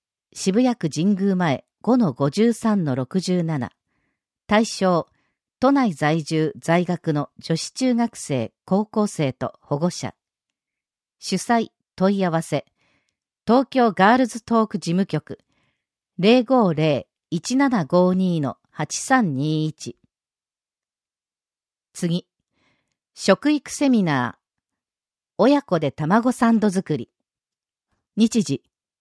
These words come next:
九月五日土曜、午前十時から十二時。対象、区内在住の小学一年生から二年生のお子さんと保護者十組。保護者一名につき、お子さん二名まで。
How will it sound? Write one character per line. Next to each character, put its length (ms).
九 140
月 280
五 240
日 140
土 160
曜、 340
午 180
前 220
十 240
時 140
か 140
ら 100
十 280
二 180
時。 160
対 180
象、 420
区 140
内 200
在 240
住 200
の 120
小 240
学 240
一 260
年 160
生 220
か 140
ら 80
二 160
年 180
生 220
の 160
お 60
子 120
さ 180
ん 60
と 140
保 140
護 100
者 240
十 180
組。 260
保 140
護 100
者 140
一 260
名 160
に 120
つ 120
き、 200
お 80
子 140
さ 180
ん 120
二 140
名 200
ま 120
で。 140